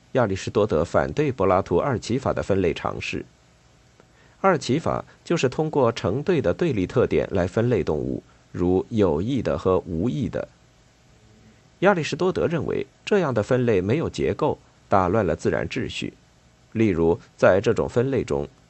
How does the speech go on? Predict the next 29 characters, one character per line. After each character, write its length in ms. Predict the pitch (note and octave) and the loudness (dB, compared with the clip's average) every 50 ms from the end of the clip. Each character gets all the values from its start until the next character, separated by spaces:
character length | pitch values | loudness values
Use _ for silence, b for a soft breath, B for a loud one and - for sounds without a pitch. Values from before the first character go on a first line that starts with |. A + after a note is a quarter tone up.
| _ | _
鱼 160 | - G#2 C#3 | -2 -2 0
类 300 | E3+ E3+ C#3 G#2+ D#2+ - - _ | 0 0 0 0 0 -2 -4 _
没 180 | - G#2+ B2 E3+ | -4 -2 0 0
有 140 | G3 A2+ | 0 0
包 200 | D2+ - G#2 G2 | 0 2 2 2
括 220 | F#2+ - - G2 E2+ | 2 2 2 0 0
所 300 | - - - E2 G2+ D#3+ | 0 -2 -2 -2 -2 0
有 120 | C#3+ F2 | -2 -4
的 140 | C#2+ C#2 C2 | -4 -6 -6
鱼。 300 | C2+ B1+ A#1+ A1 G1+ - - _ _ _ _ _ _ _ _ _ _ _ _ _ _ _ _ _ _ _ _ _ _ _ _ _ _ _ _ _ _ _ _ _ _ _ _ _ _ | -6 -6 -6 -6 -8 -10 -14 _ _ _ _ _ _ _ _ _ _ _ _ _ _ _ _ _ _ _ _ _ _ _ _ _ _ _ _ _ _ _ _ _ _ _ _ _ _
应 180 | - G3 G#3+ | 2 4 4
当 160 | G#3 G#3 G#3 G#3+ | 4 2 0 0
怎 300 | - - F#2 C#2 C#2+ D2+ | 0 0 0 0 0 0
样 300 | A2+ D3 C#3+ A2 G2 G2 | 0 2 2 0 -2 0
对 160 | - G#2+ G2 | 0 0 0
动 140 | - B2+ G#2+ | 2 0 0
物 120 | E2 E2 | -2 -2
进 160 | - C3 G2 | -2 -4 -4
行 180 | - - B1 B1 | -4 -4 -6 -4
分 240 | - - B2 C#3 D3+ | -2 0 0 0 0
类 180 | D#3+ C#3+ F#2 | -2 -2 -2
呢？ 180 | A#1 G1+ - - _ _ _ _ _ _ _ _ _ _ _ _ b b b b b b b b b b _ | -4 -6 -8 -12 _ _ _ _ _ _ _ _ _ _ _ _ b b b b b b b b b b _
在 220 | - C#3+ C#3 C3+ | 2 4 4 4
动 180 | C3 D3+ D#3+ D3 | 4 2 0 0
物 80 | A#2+ A2+ | 0 2
的 120 | G#2+ G2+ | 0 0
产 260 | - - - C#2 C#2+ | 0 0 0 -2 0
生 240 | - - C3 C3 C#3+ | 0 -2 -4 -2 -2
中， 180 | - - G1+ | -4 -4 -4